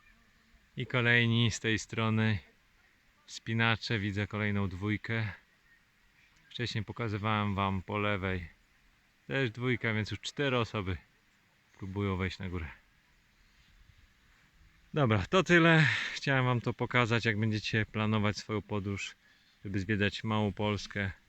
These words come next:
i szczególnie tę dolinę, to ten kemping wydaje się sensowny. Ceny też. I ten oto widok. Ja tu pokazywałem, jak wygląda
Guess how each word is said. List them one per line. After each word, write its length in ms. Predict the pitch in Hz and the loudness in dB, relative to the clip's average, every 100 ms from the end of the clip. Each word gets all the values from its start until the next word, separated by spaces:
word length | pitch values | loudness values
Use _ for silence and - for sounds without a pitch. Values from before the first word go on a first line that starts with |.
| _ _ _ _ _ _ - | _ _ _ _ _ _ -10
i 140 | 117 | -6
szczególnie 500 | - 113 107 107 104 | -2 0 2 2 2
tę 300 | - 107 107 | 0 0 2
dolinę, 440 | 101 98 101 98 90 | 2 2 2 0 -2
to 100 | 92 | -6
ten 280 | 95 92 | -6 -6
kemping 420 | 92 101 95 95 87 | -4 -6 -4 -8 -8
wydaje 320 | 90 92 90 | -8 -6 -6
się 180 | - 95 | -10 -12
sensowny. 640 | 95 90 104 95 101 95 - - - _ _ _ | -12 -8 -6 -2 -2 -2 -6 -20 -20 _ _ _
Ceny 380 | - 104 101 95 | -8 -2 0 0
też. 480 | 87 98 95 - - - _ _ _ _ _ _ _ _ _ _ _ - _ - _ _ | 0 0 2 0 0 -8 _ _ _ _ _ _ _ _ _ _ _ -20 _ -20 _ _
I 180 | 156 135 | -2 0
ten 220 | 120 110 | 0 0
oto 240 | 110 113 | 0 0
widok. 400 | 95 101 - - - 131 | -2 -4 -6 -16 -4 -2
Ja 80 | |
tu 120 | 123 123 | 0 -2
pokazywałem, 800 | 120 110 117 113 110 120 117 | -2 0 2 4 4 6 6
jak 180 | 117 110 | 6 4
wygląda 800 | 98 107 113 110 104 107 107 95 | 2 2 4 6 6 6 6 4